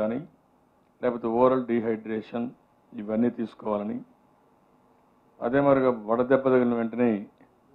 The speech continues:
శీతల ప్రాంతానికి వెంటనే చేర్చాలని, ఎప్పుడు కూడా ఇలాంటి వడదెబ్బకు తగిలిన వాళ్ళు తడిగుడ్డతో శరీరం అంతా తుడవాలి తప్ప వేడి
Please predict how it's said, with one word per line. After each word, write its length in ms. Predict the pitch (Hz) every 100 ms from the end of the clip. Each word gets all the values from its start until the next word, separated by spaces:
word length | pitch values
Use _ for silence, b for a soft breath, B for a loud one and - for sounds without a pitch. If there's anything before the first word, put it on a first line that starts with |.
| _ _ _ _
శీతల 320 | 127 127 127 117
ప్రాంతానికి 540 | 117 117 113 104 110 98 104 _ -
వెంటనే 280 | 107 113 107
చేర్చాలని, 540 | 110 107 - 107 107 120 - _ _ _ _ _ _ _ _ _ - 120
ఎప్పుడు 260 | - 135 135
కూడా 140 | 131 127 123
ఇలాంటి 220 | 120 113
వడదెబ్బకు 460 | 113 117 123 123 120
తగిలిన 200 | 117 113 113
వాళ్ళు 200 | 110 117 98 - _ _ _ _ -
తడిగుడ్డతో 600 | 117 127 131 123 - 117 107 - - -
శరీరం 280 | 123 120 117
అంతా 140 | 113 113
తుడవాలి 300 | 110 110 104
తప్ప 180 | 104 - - - _ _ _ _ _ _ -
వేడి 260 | 117 127